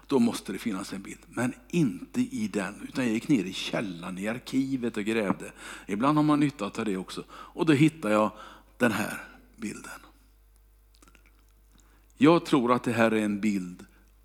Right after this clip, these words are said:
på David. Jag tror att det här är en bild på när han var fåraherde hemma hos sin far Isai. Du kan ju få tro någonting helt annat och det kan vara lika rätt,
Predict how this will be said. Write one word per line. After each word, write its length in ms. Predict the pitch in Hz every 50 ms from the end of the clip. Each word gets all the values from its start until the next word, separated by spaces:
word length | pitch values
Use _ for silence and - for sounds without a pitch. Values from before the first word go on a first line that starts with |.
| _ _ _ _ _ -
på 140 | - 101 95
David. 520 | 85 107 123 120 104 95 90 92 95 - - - - _ _ _ _ _ _ _ _ _ _ _ _ _ _ _ _ _ _ _ _ _ _ _ _ - _ -
Jag 160 | - 120 -
tror 160 | - 127 127
att 80 | 117 -
det 80 | 123
här 100 | 120 117
är 40 | 120
en 180 | 117 113 113 113
bild 380 | 117 107 107 101 101 95 -
på 320 | - 117 113 110 104 - - - - - - - - - - _ _ _
när 160 | - 120 131
han 520 | 127 110 107 139 139 135 135 139 131 127 - -
var 300 | 98 123 120 120 113 104
fåraherde 880 | - - 143 131 117 107 107 95 78 92 98 110 113 107 104 101 92 - - - - - - - - - - - - _ _ _ _ _ _ _
hemma 420 | - - 139 113 95 90 92 98
hos 320 | 95 - - 110 101 - -
sin 140 | - 104 92
far 280 | - 101 95 92 98
Isai. 440 | 107 110 104 - - 117 107 117 110 - - _ _ _ _ _ _ _ _ _ _ _ _ _ _ _ _ _ - - - - _ _ _ _ _ _
Du 240 | - - - 123 117
kan 180 | - - - 117
ju 60 | 123
få 140 | - 135 127
tro 220 | - - 117 101
någonting 340 | 92 95 95 - - 127 -
helt 300 | - 107 90 - - -
annat 300 | 117 101 92 90 90 -
och 80 | 120
det 100 | 107 104
kan 200 | 95 - 104 95
vara 120 | 92 90 90
lika 400 | 104 117 107 - - - 80 -
rätt, 480 | - - - - _ - - - -